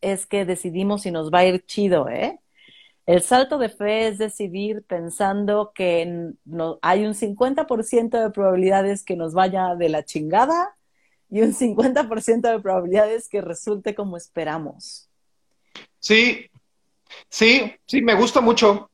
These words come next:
Speaker 2: me gusta mucho como esta, eh, como, como echar un volado y siempre saber que las dos caras tienen posibilidades.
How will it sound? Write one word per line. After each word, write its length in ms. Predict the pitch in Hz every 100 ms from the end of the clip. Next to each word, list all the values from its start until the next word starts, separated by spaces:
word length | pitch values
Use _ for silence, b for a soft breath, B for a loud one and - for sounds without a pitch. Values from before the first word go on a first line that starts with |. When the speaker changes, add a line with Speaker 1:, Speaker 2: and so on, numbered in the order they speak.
| -
Speaker 2:
me 160 | 180
gusta 260 | 208 233 247
mucho 400 | 226 220 226 202
como 220 | 196 190
esta, 540 | 196 220 202 196 160 - B B _
eh, 300 | 147 151 151
como, 300 | 175 170 151 165 156
como 240 | 165 165
echar 260 | 160 208 220
un 100 | 220
volado 340 | 208 185 196
y 60 | 196
siempre 340 | 214 202 214
saber 400 | 196 160 175 180
que 180 | - 170 -
las 340 | 143 135 135
dos 240 | 170 175
caras 320 | - 180 175 180
tienen 260 | 165 165
posibilidades. 920 | 160 139 123 120 123 139 131 104 -